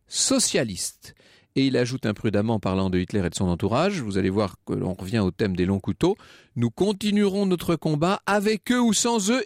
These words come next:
et s'il le faut, contre eux. » Eux, ce sont les nouveaux tenants du régime.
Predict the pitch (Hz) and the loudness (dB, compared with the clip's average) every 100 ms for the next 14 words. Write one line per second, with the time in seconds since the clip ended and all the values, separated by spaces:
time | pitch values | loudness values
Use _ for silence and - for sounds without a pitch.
0 | - 202 - 202 170 147 - 226 277 _ | 0 0 0 -2 0 0 -2 -6 -6 _
1 | _ _ _ _ _ 262 285 - - 82 | _ _ _ _ _ -2 -2 -4 -4 -6
2 | 80 _ _ _ _ _ _ - 143 214 | -6 _ _ _ _ _ _ 0 0 0
3 | - _ _ _ _ _ _ - 131 - | -4 _ _ _ _ _ _ -2 -2 0
4 | 165 190 - 135 160 147 117 113 143 - | 0 0 0 2 2 2 0 0 -2 0
5 | 107 107 135 98 95 117 117 82 76 | 0 0 -2 0 2 2 2 0 -4